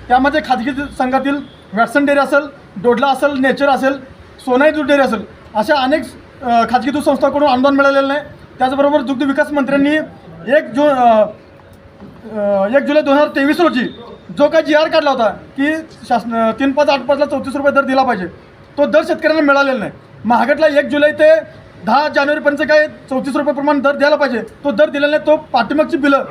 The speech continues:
त्या शेतकऱ्यांना अदा करावीत. त्याचबरोबर दहा जानेवारी ते, अ, अकरा फेब्रुवारीपर्यंत अनुदान सर्व शेतकऱ्यांना मिळालं पाहिजे.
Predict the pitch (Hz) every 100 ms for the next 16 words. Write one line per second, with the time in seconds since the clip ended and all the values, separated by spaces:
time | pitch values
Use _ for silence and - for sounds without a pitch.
0 | - 277 277 269 294 302 240 294 302 294
1 | 311 320 - - - 269 285 294 294 311
2 | 240 262 285 294 294 294 254 311 294 -
3 | - - - - 240 233 240 233 254 311
4 | 294 294 294 294 294 285 294 285 302 254
5 | - - - - - 294 339 320 311 302
6 | 311 277 302 330 320 262 233